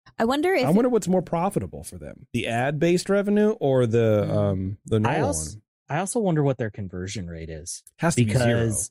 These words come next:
Speaker 3: uh, people upgrading?
Speaker 2: Oh, no, I'm sorry. I thought you meant, like, for the
Speaker 3: That,
Speaker 2: advertisers.
Speaker 3: yeah, that's what I mean. It's like
Speaker 2: <laughs>
Speaker 3: people, no, I mean people upgrading from the ad-supported tier
Speaker 2: Mm-hmm.
Speaker 3: to the,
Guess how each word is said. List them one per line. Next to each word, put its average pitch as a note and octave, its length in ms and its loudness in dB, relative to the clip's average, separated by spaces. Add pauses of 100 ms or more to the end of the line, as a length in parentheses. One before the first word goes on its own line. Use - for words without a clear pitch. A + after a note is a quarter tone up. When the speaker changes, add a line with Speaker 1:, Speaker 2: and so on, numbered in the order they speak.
(140)
Speaker 3:
uh, C#3+ 240 0
people C#3+ 360 0
upgrading? G3+ 480 -2
Speaker 2:
Oh, G3+ 180 2
no, F3 240 2
I'm D3+ 100 -2
sorry. B2 260 0
I A#2+ 60 2
thought B2+ 160 0
you A#2 80 0
meant, A2 240 0
like, G#2 240 -2
for A2+ 160 0
the G#2+ 80 0
Speaker 3:
That, G2+ 160 0
Speaker 2:
advertisers. C3+ 420 -4
Speaker 3:
yeah, B2 260 -2
that's D3+ 280 -4
what D#3+ 100 2
I A#2+ 120 -4
mean. A2+ 220 -4
It's D3 140 2
like C#3 180 0
Speaker 2:
<laughs> - 0 -
Speaker 3:
people, C#3 400 -4
no, D#3 280 4
I C#3 140 0
mean D#3 180 -2
people A#2 440 -4
upgrading G2+ 540 -6 (400)
from A2+ 380 0
the G#2 180 -2
ad-supported A#2+ 760 -4
tier D3+ 400 0 (640)
Speaker 2:
Mm-hmm. A2+ 340 2 (220)
Speaker 3:
to A#2 420 2
the, G#2 400 -2